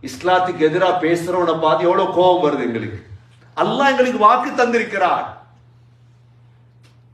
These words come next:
இஸ்லாத்துடைய விரோதிகள் நரகத்துக்கு வருவார். இவங்களை எப்படி சிரிக்கிறது தெரியுமா? கட்டில் போட்டு தான் சிரிக்கிறது. கட்டில போட்டு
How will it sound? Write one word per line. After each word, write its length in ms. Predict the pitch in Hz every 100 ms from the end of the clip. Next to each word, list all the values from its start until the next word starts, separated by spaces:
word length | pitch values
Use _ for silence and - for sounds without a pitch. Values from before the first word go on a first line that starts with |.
| _ _ _ _ _
இஸ்லாத்துடைய 920 | - - - 214 220 214 - 208 208 190 170
விரோதிகள் 760 | 175 202 214 214 214 214 226 226
நரகத்துக்கு 480 | 185 214 208 208 - 185
வருவார். 340 | 151 - - - - _ _ _ _ _ _ _ - - -
இவங்களை 400 | 180 233 247 247 226
எப்படி 180 | 254 269 226
சிரிக்கிறது 360 | 247 254 240 247
தெரியுமா? 200 | 240 -
கட்டில் 360 | 214 214 285 277
போட்டு 160 | 269 240 254
தான் 140 | 214
சிரிக்கிறது. 400 | 196 - 117 101 - - _ _ _ _ _ _ _ _ _ _ - _ _ _ _ _ - _ _ _ _ -
கட்டில 480 | - 151 - 220 208 190 -
போட்டு 440 | 175 208 214 214